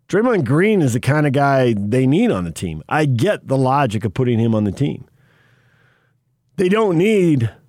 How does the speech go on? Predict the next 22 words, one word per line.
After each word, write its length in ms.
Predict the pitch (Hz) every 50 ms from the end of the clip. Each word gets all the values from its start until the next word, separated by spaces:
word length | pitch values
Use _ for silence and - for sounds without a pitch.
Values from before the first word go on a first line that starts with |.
| _ _ _ _ _ _ _ _ _ _ _ _ _ _ _ _ _
a 80 | - 135
dozen 500 | 123 101 170 175 190 185 151 165 160 147
of 140 | 147 139 123
the 140 | 135 127
highest 360 | 107 135 165 170 165 147 - -
scorers, 800 | - - - 147 160 170 156 127 113 113 117 - - - - - _ _ _ _ _ _ _ _ _ _ _ _ _ _ _ - 120
guys 300 | 110 151 156 156 147 135
who 60 | 139
can 60 | 135
just 160 | 123 135 113
light 280 | 117 120 135 139 147 147
it 100 | 139 127
up. 300 | 143 170 151 - - - - _ _ _ _ _ _ _
And 100 | 110 117
there's 160 | 123 120 113
one 240 | 131 147 170 165 147
basketball, 600 | 113 156 165 185 185 127 - 135 127 127 127 131
everybody 340 | 135 139 143 139 143 139 135
can't 260 | - - 139 139 127
shoot 280 | - - - 156 160 117
it. 100 | - - - - _ _ _ _ _ _ _ _
So 560 | - 139 135 131 131 127 120 120 117 92